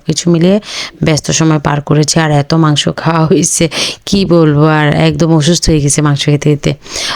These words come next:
তো যেটাই হোক, এখন হচ্ছে আমি নাগেটসগুলো বানিয়ে ফ্রোজেন করব, তারপরে আমরা হচ্ছে বের হব, বের হব একটু। আজকে আমি করার কারণ হচ্ছে আমার এক জায়গায় দাওয়াত আছে,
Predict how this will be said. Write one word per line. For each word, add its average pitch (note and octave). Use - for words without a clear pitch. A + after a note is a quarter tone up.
তো G#3
যেটাই G#3
হোক, G#3
এখন F3
হচ্ছে F3
আমি F3+
নাগেটসগুলো D#3+
বানিয়ে D3
ফ্রোজেন D3
করব, D3+
তারপরে D3+
আমরা D3
হচ্ছে D3+
বের D3+
হব, D3
বের D#3+
হব D#3+
একটু। D#3
আজকে E3+
আমি G3+
করার E3
কারণ D3
হচ্ছে D3
আমার D3
এক C#3
জায়গায় D3+
দাওয়াত C#3+
আছে, C#3